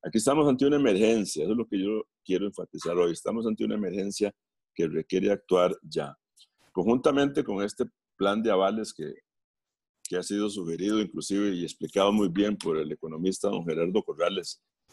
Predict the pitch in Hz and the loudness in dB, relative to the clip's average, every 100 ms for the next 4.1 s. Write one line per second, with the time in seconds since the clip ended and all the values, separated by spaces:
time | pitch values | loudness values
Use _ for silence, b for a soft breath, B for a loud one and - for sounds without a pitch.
0 | _ - 80 87 92 92 87 - 80 92 | _ -4 2 4 4 2 0 -6 0 2
1 | 113 87 78 80 85 92 92 95 98 92 | 4 2 0 -2 -2 -2 -6 -6 -6 -8
2 | 107 _ _ _ _ - 95 147 135 139 | -14 _ _ _ _ -2 0 2 0 0
3 | 127 113 127 147 127 107 85 90 113 147 | 2 4 4 4 2 0 0 2 4 4
4 | - | 0